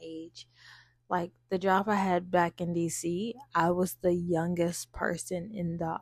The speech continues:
in that office by at least, like, thirteen years. So it was very hard for me to kind of, uh, move here and be around people who were my age.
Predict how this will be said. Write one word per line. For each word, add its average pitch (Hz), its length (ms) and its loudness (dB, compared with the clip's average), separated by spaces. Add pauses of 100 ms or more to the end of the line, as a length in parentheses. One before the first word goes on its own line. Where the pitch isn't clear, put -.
in 190 160 2
that 165 300 4
office 180 720 0 (400)
by 185 340 6
at 180 140 2
least, 170 520 -4
like, 165 360 -2
thirteen 175 500 0
years. 165 540 -2
So 180 260 -2
it 175 60 -2
was 190 180 -4
very 196 540 2
hard 170 360 4
for - 180 -10
me 170 200 -4
to 165 120 -2
kind 165 380 -4
of, 160 320 -2
uh, 160 380 -2 (720)
move 196 360 8
here 165 520 0
and 170 180 -4
be 170 220 4
around 165 280 2
people 170 340 -2
who 180 180 -4
were 165 140 -2
my 170 340 -4
age. - 580 -10